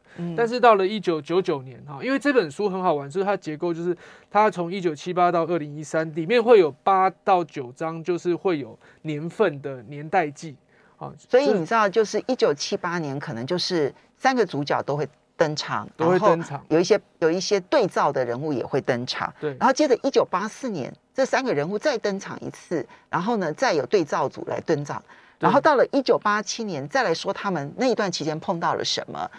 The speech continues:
Speaker 2: 对。
Speaker 1: 然后呢，对照组也在登场。
Speaker 2: 是。
Speaker 1: 然后呢，一九九四年，然后一九九九年到二零零三年，然后一直到二零零八年，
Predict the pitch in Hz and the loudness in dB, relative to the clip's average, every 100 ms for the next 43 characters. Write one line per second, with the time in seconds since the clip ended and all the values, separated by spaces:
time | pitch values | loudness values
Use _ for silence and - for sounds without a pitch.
0 | - 151 147 175 254 196 160 - 202 202 | -12 0 0 2 0 0 -2 0 0 0
1 | 151 - 117 - 165 147 147 135 - 123 | -2 -2 -6 -4 -2 0 0 -4 -8 -6
2 | 131 - - - 156 202 285 226 - 269 | -6 -10 -20 -2 0 4 4 2 0 0
3 | 226 202 160 107 - 196 147 123 120 120 | 2 2 2 0 -4 -6 -4 -4 -4 -4
4 | 156 - 180 165 135 170 170 - 110 120 | -2 0 2 2 2 2 0 0 -6 -8
5 | 131 160 - 208 165 151 143 139 165 - | -2 0 2 2 2 -2 -2 -2 -8 -2
6 | 233 220 214 139 117 - - - - 180 | 0 0 -2 -2 -2 -4 -14 -8 0 4
7 | 277 262 220 175 202 - 240 202 185 170 | 4 4 0 2 2 4 2 2 0 0
8 | 156 175 - 196 254 247 180 156 160 | -4 -2 4 6 6 4 4 4 2